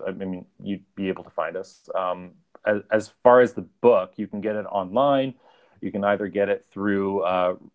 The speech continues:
uh, Renegade Arts, um, through their book ordering, uh, uh, website. Uh, you can get it through us at the saga of the jack of spades dot com. You can get it off of Barnes and Noble, um, Amazon. Um, I think it's on Comixology. I mean,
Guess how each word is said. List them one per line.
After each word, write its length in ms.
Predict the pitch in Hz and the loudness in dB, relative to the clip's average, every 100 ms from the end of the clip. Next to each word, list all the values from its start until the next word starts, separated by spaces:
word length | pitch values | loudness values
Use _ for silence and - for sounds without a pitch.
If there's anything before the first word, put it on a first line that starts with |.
| _ | _
uh, 120 | 90 85 | -10 0
Renegade 460 | 104 110 104 101 | 2 2 2 2
Arts, 560 | 95 101 101 - - - | 4 4 2 -6 -12 -4
um, 500 | 95 90 87 82 - - | -2 0 -4 -8 -14 -10
through 140 | 98 | -6
their 260 | 92 95 95 | 0 0 0
book 240 | - 101 | -2 0
ordering, 460 | 107 101 107 107 107 _ _ _ _ | 0 0 -2 -4 -8 _ _ _ _
uh, 320 | - 98 98 95 - | 2 4 4 2 -4
uh, 40 | 107 | -6
website. 540 | 107 113 113 127 131 127 | 0 0 4 6 6 4
Uh, 140 | 95 | -2
you 180 | 92 87 | -2 -4
can 100 | 104 | -6
get 140 | 98 | -4
it 120 | 95 - | -4 -6
through 180 | 90 | -2
us 280 | 90 127 123 | 4 4 4
at 160 | 92 - | -4 -6
the 80 | 82 | -8
saga 260 | 95 95 | -8 -8
of 40 | 90 | -10
the 60 | |
jack 180 | 87 87 | -8 -8
of 40 | |
spades 240 | - 85 - | -8 -14 -14
dot 140 | 71 - | -16 -4
com. 420 | 110 117 110 107 _ _ _ - | 2 4 2 -2 _ _ _ -10
You 100 | 95 | -8
can 100 | 95 | -2
get 160 | 95 95 | 0 2
it 80 | 95 | 4
off 200 | 90 90 | 2 2
of 140 | 85 | 2
Barnes 300 | 95 95 90 | 2 2 0
and 100 | 85 | -4
Noble, 680 | 95 107 110 110 107 107 98 | 0 2 4 4 4 2 -2
um, 300 | 85 85 85 | -2 -2 -4
Amazon. 880 | 92 101 104 98 104 101 101 98 98 - | 0 2 2 2 2 2 2 -2 -8 -8
Um, 560 | 85 82 82 82 82 82 _ _ _ _ _ _ | -6 -6 -6 -8 -10 -14 _ _ _ _ _ _
I 60 | - | -10
think 180 | - 113 | -6 0
it's 100 | 120 | 4
on 120 | 117 | 4
Comixology. 840 | 110 113 107 104 110 110 113 110 | 4 2 4 4 4 2 0 -2
I 100 | 90 | -4
mean, 360 | 95 95 90 | -4 -6 -8